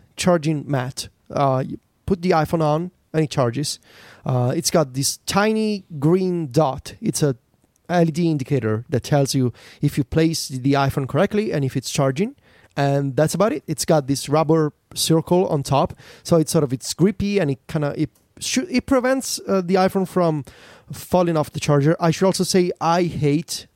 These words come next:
um, maybe hate is not the right word, but I don't like, uh, having, uh, vibration on. Um, my phone is either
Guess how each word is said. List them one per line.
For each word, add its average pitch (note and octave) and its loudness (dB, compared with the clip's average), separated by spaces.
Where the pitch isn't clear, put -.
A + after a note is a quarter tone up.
um, D#3+ -2
maybe D3 0
hate C#3+ -2
is C3+ -4
not D3 -2
the C#3+ -2
right D3 -2
word, D#3 0
but C#3+ 0
I D3 0
don't E3 2
like, D#3+ -2
uh, D3+ 0
having, D#3 0
uh, C3+ 0
vibration D3 0
on. E3+ 0
Um, C3+ -2
my F3 4
phone G3 0
is E3+ 0
either D#3+ 4